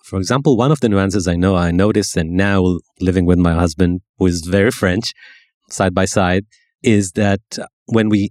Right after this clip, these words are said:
end a meeting or a session, we just say, "Yalla, bye." Yalla being okay, and then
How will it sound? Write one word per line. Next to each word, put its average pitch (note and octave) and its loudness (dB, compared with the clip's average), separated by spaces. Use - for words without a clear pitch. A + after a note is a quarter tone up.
end D3 2
a G#2 -6
meeting G#2 2
or F#2+ 2
a F#2+ -2
session, G3+ 0
we A#2+ 2
just B2+ -4
say, B2+ 0
"Yalla, A2+ 2
bye." F#2+ -2
Yalla G2+ 2
being F#2+ 0
okay, A2 2
and F#2+ 0
then G2+ 2